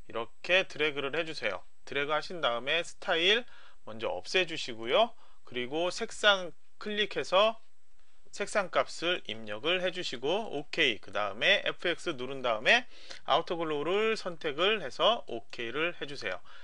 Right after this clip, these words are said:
그리고 컨트롤 T를 한 다음에 이제 회전시키고 크기와 위치를 눈금 단위 맞춰서 조절해 주셔야 되겠죠.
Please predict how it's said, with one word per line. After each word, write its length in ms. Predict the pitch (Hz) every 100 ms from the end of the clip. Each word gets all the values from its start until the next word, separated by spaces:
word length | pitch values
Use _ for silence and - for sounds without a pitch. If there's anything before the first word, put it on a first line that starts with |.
| -
그리고 580 | - 151 160 165 220 269 -
컨트롤 560 | 220 214 214 208 196
T를 320 | - 226 226 202
한 160 | 170
다음에 380 | 156 147 135 156
이제 440 | 113 113 170 240 - - - - - - -
회전시키고 1200 | 202 208 202 185 165 - - - 123 170 196 -
크기와 360 | 185 180 180
위치를 560 | 135 110 - 156 202 135
눈금 420 | 120 117 156 156
단위 200 | 131 131
맞춰서 460 | 113 - 110 180 -
조절해 380 | 95 107 147
주셔야 300 | 170 165 143
되겠죠. 420 | 117 101 - 180